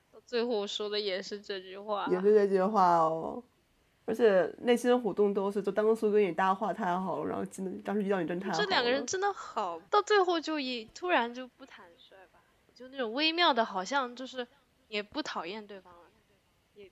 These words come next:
Speaker 1: 允许对方在边上。就到最后，到最后，后来本来是他们去找莲，就是尾上他们去找莲的时候，莲还帮助把天灾藏起来。虽然天灾那个时候像个随便在猫爬架上乱爬的猫。
Speaker 2: <laughs>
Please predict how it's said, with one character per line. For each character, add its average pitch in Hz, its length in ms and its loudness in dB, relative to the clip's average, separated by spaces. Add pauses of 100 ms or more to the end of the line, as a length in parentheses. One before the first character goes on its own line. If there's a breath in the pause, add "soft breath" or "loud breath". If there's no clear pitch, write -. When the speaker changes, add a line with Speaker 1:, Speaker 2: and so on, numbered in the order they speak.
(340)
Speaker 1:
允 214 220 -20
许 208 160 -8
对 196 200 -4
方 190 200 -6
在 190 140 -10
边 175 240 -20
上。 180 140 -20 (680)
就 240 140 -12
到 254 160 2
最 311 160 4
后， 294 180 6
到 277 160 0
最 302 200 -2
后， 285 200 4
后 277 140 2
来 240 160 6
本 233 160 2
来 196 160 0
是 254 160 -6
他 254 100 -4
们 254 120 -12
去 262 100 -10
找 202 240 -2
莲， 175 320 -8
就 240 140 -20
是 233 200 -14
尾 202 160 -6
上 233 200 -6
他 247 40 -8
们 247 140 -14
去 240 60 -20
找 208 180 -16
莲 170 180 -12
的 214 120 -18
时 220 100 -20
候， 208 120 -12
莲 196 220 -6
还 220 120 -4
帮 226 280 -4
助 233 220 -14 (240)
把 170 220 -6
天 220 260 -20
灾 220 260 -6 (300)
藏 175 300 -16
起 208 140 -18
来。 170 60 -20 (320)
虽 262 160 -8
然 262 80 -2
天 262 200 -8
灾 269 140 0
那 277 100 -6
个 262 120 -2
时 226 80 -8
候 226 120 -4
像 240 200 -6
个 220 220 -6
随 - 260 -16
便 220 320 -8
在 214 280 -4
猫 220 240 -4
爬 165 200 -6
架 196 160 -8
上 202 160 -10
乱 220 160 -8
爬 - 280 -12
的 196 80 -10
猫。 196 220 -10
Speaker 2:
<laughs> 349 120 4